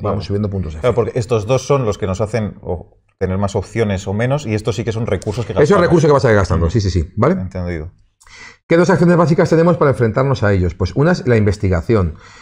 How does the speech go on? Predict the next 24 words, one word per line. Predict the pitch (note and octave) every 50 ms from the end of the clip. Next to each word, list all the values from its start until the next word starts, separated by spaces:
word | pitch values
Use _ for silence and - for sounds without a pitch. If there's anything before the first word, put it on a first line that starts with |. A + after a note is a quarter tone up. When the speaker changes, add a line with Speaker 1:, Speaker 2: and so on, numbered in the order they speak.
| - _ -
Speaker 1:
La | - A2+
investigación | A#2 A#2+ - C3 A#2 A2+ - E3+ D#3
son | - C3+ A#2
los | F#2+ G2+
ojitos. | F#2+ E3 D#3+ D3+ E3 E3+ G#3 G#3 - - - _ _ _ _ _ _ _ _ _ -
Entonces, | A2+ A#2 A#2+ C#3 A#2+ A2 F#2
para | - B2+ B2 B2
investigar | B2 A#2 A#2 - C3+ C3+ D3+ D#3+
un | D#3+
personaje | E3 E3+ - D#3+ D#3 E3+ F3+ F3 G3+ G3
tengo | F#3+ - D#3+ D#3 C#3+ B2+
que | C3+
igualar | B2 A#2+ A2 A2+ A2+ A#2 B2+ D3 F#3 G#3 G3 -
el | B2 A#2 A2+ A#2+ C3
número | C#3+ D#3 E3 E3+ F3+ F3
de | D#3+ C#3+
marcadores | B2 A2+ G#2+ - G#2 A2 C3 C3 A#2
de | A#2+ G2+
tiempo | - C#3+ D3+ D3+ E3+
que | C3 G2+
tiene. | - A2 F#2 D#2+ D#2 - - _ - _ _ _ _ _ _ _
Speaker 2:
Vale. | F#2+ F#2 F#2+ - - - - - - - - -
Pero, | A2+ - -
¿son | - - B2 C#3 D3 - -